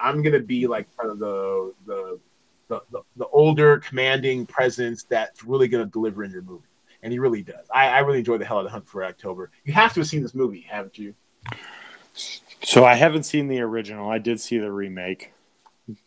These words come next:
Speaker 2: So I, I do need, I need, I know I do need to watch this.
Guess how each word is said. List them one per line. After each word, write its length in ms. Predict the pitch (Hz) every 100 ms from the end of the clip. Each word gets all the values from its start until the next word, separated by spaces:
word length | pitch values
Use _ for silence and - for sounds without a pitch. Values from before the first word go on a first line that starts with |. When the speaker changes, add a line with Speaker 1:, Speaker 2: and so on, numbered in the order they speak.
| _
Speaker 2:
So 380 | - 101 92 92
I, 240 | 113 107 127
I 80 | 127
do 240 | 113 123
need, 260 | 120 117 98
I 100 | 127
need, 420 | 120 117 113 - -
I 100 | 113
know 180 | 113 113
I 60 |
do 240 | 110 110 107
need 160 | 104 98
to 80 |
watch 380 | 101 98 98 -
this. 380 | 98 98 - -